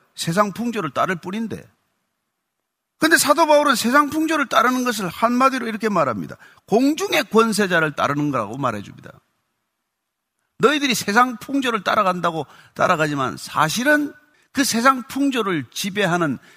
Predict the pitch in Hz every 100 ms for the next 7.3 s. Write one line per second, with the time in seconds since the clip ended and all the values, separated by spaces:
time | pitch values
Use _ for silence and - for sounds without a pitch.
0 | _ - 208 247 220 254 240 190 139 131
1 | 165 175 196 165 156 113 - _ _ -
2 | 208 185 - 139 143 196 214 202 - 180
3 | 180 165 131 131 135 196 240 254 - _
4 | 165 214 247 196 220 294 _ _ _ _
5 | _ _ _ _ _ 208 285 339 392 403
6 | 294 240 220 196 185 175 156 143 127 120
7 | 92 95 -